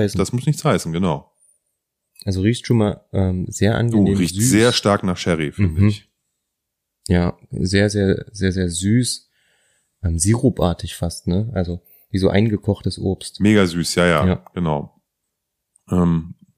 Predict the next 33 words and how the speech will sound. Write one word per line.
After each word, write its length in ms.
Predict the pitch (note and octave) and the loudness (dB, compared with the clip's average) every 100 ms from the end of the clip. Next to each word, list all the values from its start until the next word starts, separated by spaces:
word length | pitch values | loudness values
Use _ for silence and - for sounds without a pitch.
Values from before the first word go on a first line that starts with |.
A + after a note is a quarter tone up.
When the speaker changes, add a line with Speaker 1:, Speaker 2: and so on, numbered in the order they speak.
| _ _ | _ _
Speaker 2:
Alkoholstärke 640 | G2+ G#2 G#2 - G2 - | -2 2 0 2 -2 0
habe 100 | F2 | -2
ich 60 | E2 | -2
jetzt 160 | E2 B2+ | -4 -4
nicht 100 | B2+ | 0
in 60 | |
der 80 | A#2 | 0
Nase, 500 | A2+ A2 G#2+ A2 A2 - | 2 2 2 0 -2 -6
aber 240 | F#2+ E2+ | -4 -2
bei 100 | E2 | -4
dreiundvierzig 520 | - F2 E2+ F#2 - | -2 -4 -2 -4 -4
Prozent. 500 | - - F2+ F#2 - _ _ _ _ _ _ _ _ _ _ _ _ _ _ _ _ _ _ _ _ - | -8 -2 0 0 -4 _ _ _ _ _ _ _ _ _ _ _ _ _ _ _ _ _ _ _ _ 0
Und 300 | C3 A2+ - | 0 2 2
so 300 | A#2 C3+ A#2+ | 4 4 4
wie 160 | A2+ | 4
wir 180 | A#2 B2+ | 4 4
halt 380 | A#2 A2 G#2 G#2+ | 4 2 0 0
normalerweise 480 | G#2 A2 B2 A2+ A2 | 2 4 4 2 0
unterwegs 360 | G#2 G#2 G#2 | 0 0 0
sind, 140 | G#2 F#2+ | -2 -2
ist 140 | - | -6
es 120 | G2 | -4
halt 200 | G2 G2 | -2 -2
auch 160 | F2 - | -4 -10
eher 460 | G2+ G2+ F#2+ F2+ F#2 | -2 2 2 0 -4
etwas, 500 | - F2 E2 - - | -2 -2 -2 -4 -6
etwas 460 | F2 F2 E2+ - - | -12 -8 -8 -8 -12
im 140 | F#2+ | -2
unteren 340 | D3 D3+ C3 | 0 2 2
Level, 380 | B2+ A#2+ A#2+ A#2 | 2 4 4 2
würde 140 | A2+ G#2+ | 0 -2
ich 80 | |
sagen. 420 | A2+ G#2+ G#2 G#2 | 2 2 2 0